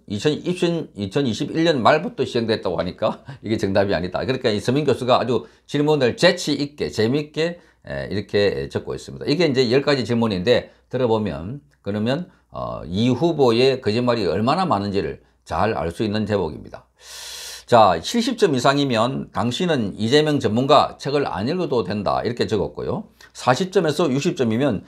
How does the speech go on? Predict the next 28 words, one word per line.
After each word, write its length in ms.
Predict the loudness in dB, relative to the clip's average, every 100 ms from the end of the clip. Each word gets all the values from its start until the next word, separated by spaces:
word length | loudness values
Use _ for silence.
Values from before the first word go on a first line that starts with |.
| _ _
책을 340 | -2 2 2
사서 340 | 2 0 0 -2
공부하세요. 960 | -2 2 0 2 2 4 2 0 -6
이렇게 180 | -8 -8
적었습니다. 560 | -6 -8 -8 -16 -16 -18 _ -20 _
십 240 | -4 2
점에서 440 | 2 4 2 2 0
삼십 380 | 0 -2 -2
점이면 540 | 0 2 4 2 2 -6 _ _
혹시 440 | -8 -8 -6 -6 -6
클리앙 680 | -2 0 2 2 2 0
유저니? 560 | 0 2 2 2 -2 -6 _ _ _ _ _ _ _ _ _ _ _ _ _ _ _ _ _ _ _ _ -4
아, 100 | 0
십 200 | 0 2
점에서 260 | 2 2
삼십 280 | 0 -2 -2
점이면, 520 | -2 0 2 0 -4 _
십 220 | -10 -4
점에서 280 | -2 -2 -4
삼십 300 | -6 -6 -2
점이면, 480 | 0 2 0 0 -8 -20 -20
어, 220 | -10 -10 0
두 100 | 2
권 140 | 4
사서 260 | 4 2 2
공부하고 720 | 0 4 4 6 2 -2 -8 _
빵점이면 840 | -2 0 0 0 2 2 0 -6
지능이 580 | -2 2 4 2 0 -4